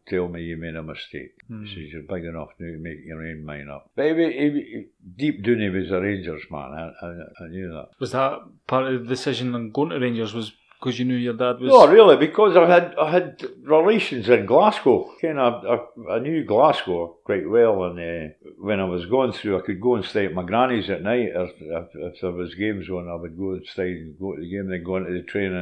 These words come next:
Speaker 1: in the morning. You were, instead of getting up for Kirkcaldy and going every day,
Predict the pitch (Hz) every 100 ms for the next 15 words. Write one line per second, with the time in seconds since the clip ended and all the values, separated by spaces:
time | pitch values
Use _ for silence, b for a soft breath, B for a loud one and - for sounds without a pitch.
0 | 85 85 85 117 135 110 90 87 101 113
1 | 101 b b b b b - 143 110 101
2 | 90 95 - - _ _ 95 - 85 -
3 | 113 120 101 92 98 92 90 85 85 85
4 | 85